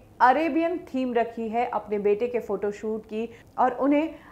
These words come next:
अरब की ही ड्रेस पहनाकर उस तरह का ही सेट तैयार किया है। उनका बेटा no doubt बहुत क्यूट लग रहा है, लेकिन प्रॉप्स के नाम पर बेटे के साथ एक ऐसी चीज़ रखी है, जिसके बाद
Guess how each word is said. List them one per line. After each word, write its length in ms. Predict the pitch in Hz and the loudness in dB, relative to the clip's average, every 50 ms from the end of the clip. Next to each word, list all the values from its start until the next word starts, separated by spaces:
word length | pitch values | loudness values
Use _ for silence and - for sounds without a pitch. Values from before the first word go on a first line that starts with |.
| - - | -6 4
अरब 260 | - 247 262 294 311 | 6 8 10 10 10
की 260 | - - - 269 262 262 | 10 6 -2 -4 -2 -2
ही 320 | 247 277 277 285 285 - - | -2 -2 -2 -4 -6 -8 -12
ड्रेस 400 | 185 180 208 247 262 285 311 - - | -10 2 4 6 6 6 4 0 -4
पहनाकर 680 | - 247 226 220 220 220 220 220 - 233 233 247 240 - - - - | -4 -4 0 2 2 2 0 2 2 2 2 2 0 -8 -16 -12 -2
उस 260 | - 320 330 330 - | 0 0 0 0 0
तरह 220 | - 262 240 247 233 | 2 2 4 2 2
का 140 | 240 226 220 | 4 4 4
ही 340 | 220 220 247 247 262 254 - - - - | 4 2 -4 -6 -6 -8 -10 -20 -20 -20
सेट 360 | - - - 339 277 202 - - - - - - | -20 2 6 6 6 6 6 2 -12 -16 -2 2
तैयार 400 | 233 214 214 208 196 180 180 196 | 2 2 6 6 6 6 6 4
किया 300 | 202 - 196 185 170 160 | 0 -4 -2 2 2 2
है। 320 | 170 175 165 139 - - - - - | 2 0 -2 -4 -4 -10 -20 -12 -8
उनका 240 | 220 240 220 262 247 | -8 2 4 4 6
बेटा 520 | 208 214 214 220 214 214 240 226 240 233 | 6 6 4 4 4 4 4 4 4 2
no 200 | 220 226 226 220 | 0 -2 -2 -2
doubt 320 | 202 185 175 165 165 165 165 - - - | 2 4 4 4 4 4 -2 -10 -14 -6
बहुत 380 | 185 190 196 214 214 214 - - | -4 0 2 2 2 2 0 -8
क्यूट 240 | - 220 220 214 214 | -6 -6 -6 -2 0
लग 140 | 208 185 180 | 0 0 2
रहा 120 | 180 185 | 2 0
है, 140 | 185 214 240 | 0 0 -2
लेकिन 360 | 240 220 202 208 214 220 220 220 220 - - - - - - | 0 -2 -2 -2 -2 -2 -2 -4 -6 -12 -20 -20 -20 -12 2
प्रॉप्स 340 | - 285 269 302 302 - - | 4 6 6 6 4 -2 -6
के 120 | - 311 | -6 -4
नाम 220 | 269 240 226 226 226 | -2 0 -2 -2 -2
पर 180 | 226 254 247 | -2 -2 0
बेटे 320 | 226 202 214 208 - 247 233 | 2 0 0 2 0 -2 -2
के 140 | 214 220 | -2 -6
साथ 340 | 220 - - 208 202 202 - | -6 -2 -2 -2 -2 -2 -4
एक 160 | 233 220 - | -8 -8 -4
ऐसी 320 | - 214 214 214 - 294 277 | -4 -4 -4 -2 -4 -6 -6
चीज़ 340 | - - 226 208 190 - 196 | -4 -6 -8 -8 -4 -2 -4
रखी 280 | 190 190 190 214 214 | -4 -2 -4 -4 -2
है, 120 | 220 208 208 | 0 0 -2
जिसके 300 | 185 190 185 - 196 185 | -4 -6 -8 -6 -6 0
बाद 280 | 185 190 196 196 - | 2 2 2 2 -2